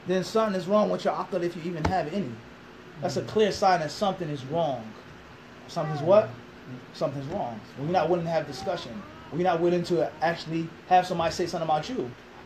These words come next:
Speaker 1: And let's discuss it. Let's bring the proofs. Let's talk about it. Not, "Oh, the brother's honor." Honor? What's honor? How many people's honor have you slandered over the years?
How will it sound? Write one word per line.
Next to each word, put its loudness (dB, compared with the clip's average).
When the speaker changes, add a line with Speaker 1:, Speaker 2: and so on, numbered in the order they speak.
Speaker 1:
And 0
let's 2
discuss 2
it. -4
Let's -2
bring 4
the 2
proofs. -2
Let's 0
talk 4
about 4
it. -8
Not, 2
"Oh, 2
the -8
brother's -2
honor." -2
Honor? 2
What's 0
honor? -8
How -4
many 0
people's -2
honor 0
have -2
you -6
slandered -4
over 2
the -4
years? -2